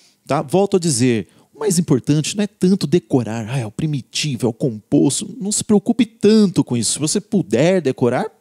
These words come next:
ótimo. Mas se você não puder, o mais importante é compreender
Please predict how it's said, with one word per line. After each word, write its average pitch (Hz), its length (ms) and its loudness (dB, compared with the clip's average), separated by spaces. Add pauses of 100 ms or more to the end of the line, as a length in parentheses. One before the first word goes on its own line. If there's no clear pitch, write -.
ótimo. 127 560 -2 (380)
Mas 131 140 -2
se 165 100 -2
você 196 140 0
não 190 120 0
puder, 151 400 0
o 147 40 -2
mais 165 200 -2
importante 156 680 -2 (320)
é 143 80 -2
compreender 175 1300 2